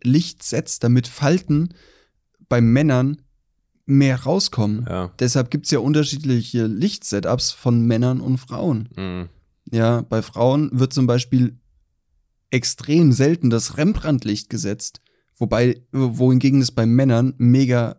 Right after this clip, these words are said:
Speaker 1: angesehen ist, und das so zu machen.
Speaker 2: Das war das mit dem Dreieck an der Nase, gell?
Speaker 1: Äh, das Drei-, das Licht, also das Licht wird auf einer Seite vom Gesicht gesetzt und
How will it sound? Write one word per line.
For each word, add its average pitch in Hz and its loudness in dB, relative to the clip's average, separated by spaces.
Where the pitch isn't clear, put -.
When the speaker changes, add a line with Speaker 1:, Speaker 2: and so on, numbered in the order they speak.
Speaker 1:
angesehen 113 0
ist, 98 -4
und - -8
das 104 -4
so 107 -4
zu - -6
machen. 104 -8
Speaker 2:
Das 104 -16
war 101 -6
das 107 -8
mit 107 -4
dem 98 -6
Dreieck 107 2
an 92 -4
der 95 -4
Nase, 95 -4
gell? 95 -2
Speaker 1:
Äh, 113 0
das 113 0
Drei-, 120 -2
das 127 -2
Licht, 170 0
also 113 -2
das - -6
Licht 156 0
wird 135 -4
auf 123 -2
einer 151 2
Seite 139 -2
vom 123 0
Gesicht 123 -2
gesetzt 180 -6
und 131 2